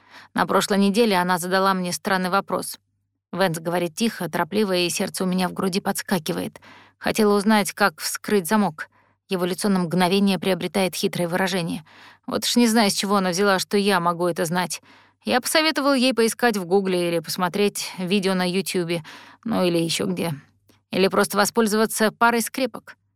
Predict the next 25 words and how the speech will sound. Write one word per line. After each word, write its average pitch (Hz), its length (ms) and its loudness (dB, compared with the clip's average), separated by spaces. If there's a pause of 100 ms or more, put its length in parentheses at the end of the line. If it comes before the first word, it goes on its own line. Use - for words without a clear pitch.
(300)
«Канцелярских 180 720 -4
скрепок?» - 680 -4
уточняю 180 540 -4
я. 214 180 -6 (480)
Они 208 300 4
иногда 185 280 0
помогают. 185 680 0 (400)
Так 254 200 -2
я 285 80 4
ей 269 200 2
и 247 40 0
сказал, 185 420 0 (100)
в 170 80 -6
любом 180 260 -4
случае. 170 500 0 (460)
Он 214 180 6
встречается 214 560 0
со 220 120 0
мной 202 180 2
взглядом, 202 480 2
и 190 60 2
я 190 160 0
вижу 208 360 2 (200)
проблеск 185 680 -2
чего-то 202 560 0